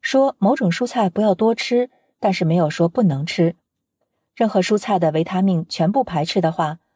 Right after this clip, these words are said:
另一个毛病又会出来。梦见师父跟他说吃胡萝卜，胡萝卜不要多吃，但是一定要吃。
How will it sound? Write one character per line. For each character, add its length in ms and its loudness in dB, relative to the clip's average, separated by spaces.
另 180 0
一 40 4
个 140 0
毛 180 0
病 120 0
又 100 0
会 120 -6
出 200 -6
来。 240 -8
梦 160 2
见 140 2
师 200 0
父 120 -4
跟 160 0
他 140 -2
说 260 0
吃 200 -2
胡 220 0
萝 180 -4
卜， 180 -6
胡 140 0
萝 160 4
卜 120 0
不 100 -2
要 160 2
多 220 2
吃， 400 0
但 120 -2
是 160 -4
一 60 -8
定 140 0
要 180 -2
吃。 320 -6